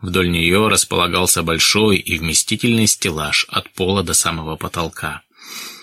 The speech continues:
Старинные географические карты занимали еще одну стену. Третья была завешена картинами.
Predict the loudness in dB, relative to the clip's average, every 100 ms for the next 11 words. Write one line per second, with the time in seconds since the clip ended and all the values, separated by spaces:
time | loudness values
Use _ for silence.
0 | _ -4 -2 0 2 2 2 4 4 2
1 | 0 0 0 0 2 0 -2 -2 0 0
2 | 0 2 2 2 2 4 4 4 4 0
3 | 0 -2 -2 -4 -8 -12 -16 _ -20 -20
4 | -20 _ -2 0 0 0 2 2 2 2
5 | 2 2 0 -2 -4 0 0 0 -2 -8